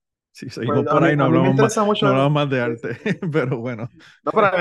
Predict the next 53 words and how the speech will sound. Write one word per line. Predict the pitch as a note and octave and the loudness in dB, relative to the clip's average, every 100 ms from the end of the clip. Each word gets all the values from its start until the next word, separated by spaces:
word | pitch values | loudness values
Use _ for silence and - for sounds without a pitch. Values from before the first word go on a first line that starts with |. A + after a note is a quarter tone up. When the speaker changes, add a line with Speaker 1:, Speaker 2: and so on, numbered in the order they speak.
| E3+ | 0
Speaker 2:
mí, | E3+ | -2
a | D#3 | -2
mí, | E3 | -2
a | F3 D3+ | -4 -6
mí | |
me | D#3 | -8
interesa | D#3+ F3+ G3 | -8 -8 -8
mucho, | F#3 G3 G#3+ | -10 -10 -6
ya | F3+ | -4
que | E3 | -4
me | F3+ F3 | -6 -6
está | E3 | -6
motivando | D#3 D#3+ E3 E3 E3 | -6 -8 -10 -10 -12
mucho. | E3 E3+ F3+ D3+ _ | -14 -12 -12 -12 _
Este, | D3+ D3 C#3+ - C#3 - | -12 -12 -14 -10 -10 -10
yo | C3+ C#3 | -14 -6
para | D3 E3 | -6 -6
este | E3 F3 | -10 -16
show | E3+ F3 E3 E3 | -12 -10 -10 -10
me, | E3+ E3 D3+ | -12 -12 -12
me | C#3+ | -12
asesoré | C#3 D3 - C#3 C3+ | -14 -18 -16 -14 -14
con, | C3+ D#3 D#3 D3+ | -14 -16 -14 -18
con | C3+ C#3 | -18 -18
un | D3 | -14
amigo | D#3 D#3+ D#3 | -12 -10 -12
que | D#3+ | -14
es | D3+ | -14
geólogo, | D#3+ E3 E3+ D3+ D3 - _ _ _ _ | -10 -8 -8 -10 -12 -18 _ _ _ _
Speaker 1:
Sí. | - A2+ G#2+ | -8 -6 -6
Speaker 2:
eh, | C#3 C#3 C#3 C3 C3 B2 B2 B2 | -8 -12 -12 -14 -16 -18 -20 -16
que | D3 | -14
me | D3 | -10
asesoró | C#3+ - D#3 D#3 C#3+ | -8 -8 -6 -6 -4
en | D3+ | -6
otro | E3 E3+ | -6 -6
proyecto, | E3 E3+ E3+ D#3+ | -4 -6 -6 -6
¿no? | D#3+ | -6
Que | D#3+ | -6
yo, | C#3+ | -8
un | C#3+ D3 | -10 -10
mural | D#3 D#3+ D#3+ | -8 -8 -8
que | D#3+ | -10
yo | |
hice | D#3+ E3 | -10 -8
allá | D3+ D#3 | -8 -8
en | |
el, | D#3 D3 C3+ | -10 -12 -14
en | C#3 | -16
el | C3 | -16
Yunque, | C3 D#3+ E3 - C3+ | -12 -12 -12 -16 -18
en | B2+ B2+ | -20 -20
el, | B2 | -20